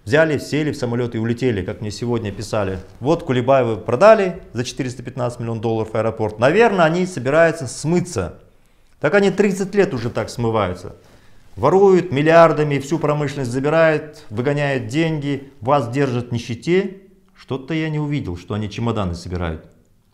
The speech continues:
Что-то я не увидел. Поэтому это очевидно же наивный вопрос, что только тогда, когда десятки тысяч, сотни человек будут на улицах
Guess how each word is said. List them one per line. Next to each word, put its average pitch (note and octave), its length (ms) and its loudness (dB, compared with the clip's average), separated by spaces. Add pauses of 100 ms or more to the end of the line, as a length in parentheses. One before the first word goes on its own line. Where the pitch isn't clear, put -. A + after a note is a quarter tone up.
(140)
Что-то D3 340 -8
я E3 80 0
не E3 100 -4
увидел. G2 400 -6 (880)
Поэтому F3+ 380 2
это E3+ 160 4
очевидно D#3+ 420 0
же B2+ 120 -2
наивный A#2+ 340 0
вопрос, D#3 500 -2 (640)
что A2+ 460 -2
только D3 460 0
тогда, A2+ 540 -2
когда G#2+ 320 -4
десятки A2+ 580 -4
тысяч, G#2 480 -10
сотни C3 360 -6
человек G#2+ 460 -4
будут G2 340 -8
на G#2 100 -6
улицах G#2 520 -8